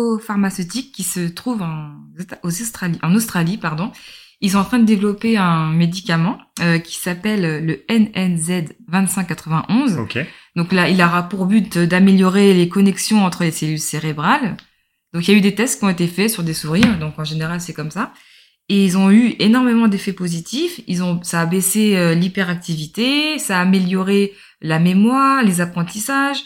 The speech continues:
Speaker 1: euh, ça, et même au niveau des performances motrices, euh, ils ont vu une super évolution.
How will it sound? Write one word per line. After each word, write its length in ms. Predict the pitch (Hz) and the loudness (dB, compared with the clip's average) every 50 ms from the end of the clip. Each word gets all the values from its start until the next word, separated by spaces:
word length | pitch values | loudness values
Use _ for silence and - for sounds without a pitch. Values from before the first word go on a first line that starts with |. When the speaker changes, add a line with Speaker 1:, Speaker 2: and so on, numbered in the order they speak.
| _ _ _ _ _ _ _ _ - | _ _ _ _ _ _ _ _ -4
Speaker 1:
euh, 500 | 175 180 180 175 175 175 175 170 170 170 | -2 0 2 2 2 2 2 2 2 0
ça, 460 | 170 - - 185 185 185 180 180 175 - | -2 -2 -2 -2 0 0 0 0 0 0
et 60 | - | 2
même 160 | 202 240 254 247 | 4 4 6 8
au 100 | 233 220 | 8 8
niveau 180 | 214 202 220 202 | 8 8 4 2
des 80 | 208 | 2
performances 500 | 202 208 202 - - 202 202 202 196 - | 0 -2 -6 -6 -2 -2 -2 -2 0 0
motrices, 460 | 202 196 196 - - 233 220 226 - | -2 -2 -2 -2 -4 -4 -2 -2 -2
euh, 240 | 180 175 170 165 165 | -2 0 0 0 0
ils 180 | 170 170 165 170 | 0 0 0 0
ont 60 | 170 | 0
vu 160 | 170 170 180 | 0 0 0
une 280 | 180 175 170 165 156 151 | 0 2 2 2 0 -2
super 360 | 143 - - 214 214 233 220 | -6 -6 -8 -6 -4 -2 0
évolution. 560 | 208 180 180 170 170 165 156 - 226 269 - | 0 0 0 -2 -2 -4 -6 -4 -6 -6 -6